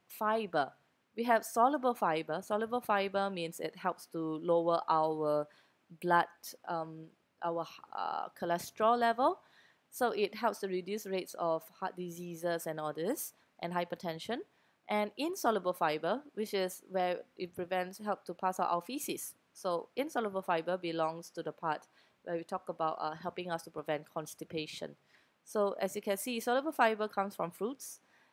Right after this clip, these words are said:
such as apples, pears, okay, some beans. And insoluble fiber will come from carrots, uh,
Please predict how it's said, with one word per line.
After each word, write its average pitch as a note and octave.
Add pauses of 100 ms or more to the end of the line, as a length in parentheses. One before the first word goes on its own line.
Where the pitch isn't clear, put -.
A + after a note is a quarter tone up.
such F3+
as E3+
apples, E3
pears, D#3 (360)
okay, D#3
some E3+
beans. D#3+
And F3
insoluble B3
fiber F3+
will E3+
come F3
from D#3
carrots, G#3 (520)
uh, F3